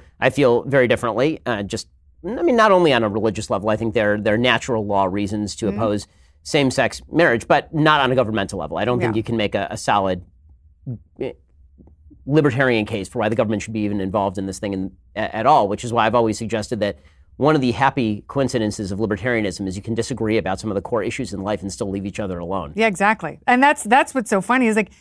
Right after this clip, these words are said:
Speaker 2: you really can, and you just go, "Yeah, that's fine." And, eh,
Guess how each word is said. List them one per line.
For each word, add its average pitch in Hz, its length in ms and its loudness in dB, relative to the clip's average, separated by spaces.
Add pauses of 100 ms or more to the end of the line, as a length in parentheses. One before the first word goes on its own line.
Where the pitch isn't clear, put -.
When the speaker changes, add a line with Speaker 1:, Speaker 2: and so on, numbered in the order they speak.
(160)
Speaker 2:
you 254 100 0
really 349 240 4
can, 359 240 2
and 269 140 4
you 269 60 0
just 247 120 -6
go, 277 200 4 (440)
"Yeah, 415 80 2 (200)
that's - 200 -6
fine." 320 360 2 (320)
And, 277 260 2 (140)
eh, 240 100 -8